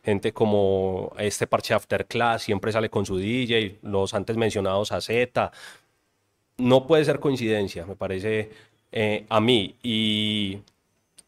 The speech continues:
y no sé, creo que es triste que una persona que esté, pues, como en el mundo del rap o, o, o que se haga llamar M C o, o rapero no, no tenga como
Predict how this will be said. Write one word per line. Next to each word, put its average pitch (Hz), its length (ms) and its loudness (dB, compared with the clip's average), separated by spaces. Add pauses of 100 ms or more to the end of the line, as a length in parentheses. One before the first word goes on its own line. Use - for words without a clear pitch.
(220)
y 113 100 0
no 101 160 2
sé, 127 420 0
creo 117 180 -2
que - 80 2
es - 240 -4
triste 120 640 -2
que 107 320 2
una 110 220 2
persona 117 720 -2 (400)
que 113 140 4
esté, 104 200 0
pues, - 160 -2
como - 140 2
en 113 80 4
el 110 80 2
mundo 107 240 2
del 107 120 2
rap 101 280 0 (580)
o, 127 140 6
o, 120 400 4
o 113 40 0
que 110 200 0
se 110 100 -2
haga 107 220 2
llamar 107 320 2
M 123 260 2
C 127 320 -4
o, 104 320 0 (320)
o 98 460 0
rapero 98 580 0 (400)
no, 110 440 4
no 110 120 2
tenga 120 260 4
como 101 600 2